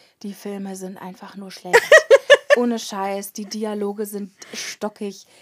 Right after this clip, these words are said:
Speaker 1: Wir denken uns so, wir gucken diesen Film und quatschen, also wir gucken ihn nicht aufmerksam, wir haben ihn sowieso als Jugendliche gesehen und gucken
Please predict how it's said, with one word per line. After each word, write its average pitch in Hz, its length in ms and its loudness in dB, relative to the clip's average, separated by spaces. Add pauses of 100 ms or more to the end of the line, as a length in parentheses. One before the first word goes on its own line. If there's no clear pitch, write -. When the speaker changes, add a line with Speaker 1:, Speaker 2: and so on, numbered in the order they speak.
(300)
Speaker 1:
Wir 226 320 0 (200)
denken 220 460 -6
uns 220 300 -10
so, 214 400 -10 (540)
wir 220 180 -20 (140)
gucken 294 320 -6
diesen 214 200 -6
Film 254 540 -4 (760)
und 220 320 -10 (480)
quatschen, - 540 -4
also 214 320 -8
wir 226 100 -8
gucken 320 240 -2
ihn 247 120 0
nicht 214 120 -4
aufmerksam, 233 480 -4
wir 233 240 -4
haben 269 100 0
ihn 262 160 -2
sowieso 254 320 -6
als 254 260 -6
Jugendliche 185 440 -12
gesehen 190 420 -12
und - 200 -16
gucken 262 460 -10